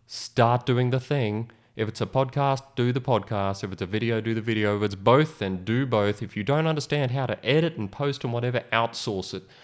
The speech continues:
But stop using all these convenient excuses. You could solve your dilemma in about ten minutes with about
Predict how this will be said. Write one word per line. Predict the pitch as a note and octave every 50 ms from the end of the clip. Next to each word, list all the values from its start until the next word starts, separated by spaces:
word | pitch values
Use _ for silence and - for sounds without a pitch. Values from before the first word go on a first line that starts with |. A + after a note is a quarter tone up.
| - - _
But | - - -
stop | - - C3+ B2+ B2+
using | D3 C#3+ C3 A#2+ C3+ C3
all | B2 A#2+
these | A2 G#2+ G2+ -
convenient | - A2 F#2 G#2+ G2+ F#2 F#2 F2 F2+
excuses. | F2 - - - G2 G2 F2+ - - E2+ -
You | G#2+ B2+
could | D#3 - D3 A#2
solve | - - - - C3 B2+ A#2 G#2 F#2+ F#2+ G#2 C#3 F3+ - - - - - - - _ -
your | A2 A2+ A2+ B2
dilemma | B2 B2 A2+ G#2+ A#2 A#2+ A2 F#2+ F2+ G#2 D3+ D3 - - _ _ _ _
in | - A#2 A2
about | G#2 F#2+ G2+ F#2+ F2 F2+ - - -
ten | - - C#3+ C3+ D3 D3
minutes | B2+ G#2 G#2 B2+ - - - - - - - _ _ _ _ _ _ _ _ _ _ _ _ _ _ _ _ _ -
with | G#2+ G#2+ G2+ F#2 - - - _ -
about | A2+ G2 - G2+ F#2 F2+ F2+ F2+ - -